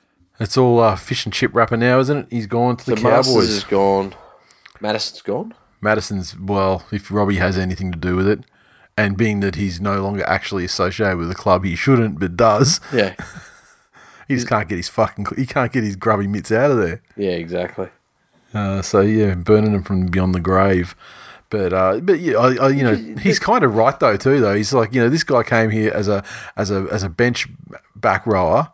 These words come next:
Speaker 2: Yeah.
Speaker 1: And the only, if you want to, and he, he wants more money after one year. I mean, if he had to shut up and s-, played the same as he did this year,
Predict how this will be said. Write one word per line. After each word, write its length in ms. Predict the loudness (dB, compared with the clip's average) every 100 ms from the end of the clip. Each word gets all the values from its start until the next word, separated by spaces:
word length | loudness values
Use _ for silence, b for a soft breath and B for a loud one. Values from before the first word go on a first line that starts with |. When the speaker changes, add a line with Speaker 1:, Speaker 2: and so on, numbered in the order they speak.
| -2
Speaker 2:
Yeah. 220 | 0 0 B B _
Speaker 1:
And 420 | 2 2 0 -4 B B _
the 80 | 0
only, 200 | 2 2
if 120 | 2
you 60 | 2
want 160 | 2
to, 60 | 2
and 140 | 0
he, 120 | 0 0
he 220 | 2 4
wants 220 | 2 2
more 140 | 2
money 320 | 4 2 2 2
after 240 | 0 -2
one 320 | 0 2 2
year. 240 | 0 -2 -2
I 40 |
mean, 240 | -2 -2 -4 B B -20 _
if 220 | -6 -4
he 60 | 0
had 120 | 2 2
to 80 | 0
shut 320 | 0 2 4
up 320 | 4 2 -2 -14 -4
and 300 | -2 -2 -2
s-, 120 | -6 -10 -12
played 420 | 0 4 4 0 -4
the 80 |
same 360 | 0 2 4 4
as 100 | 0
he 80 | -2
did 220 | -2 -2
this 220 | 0 0 2
year, 200 | 2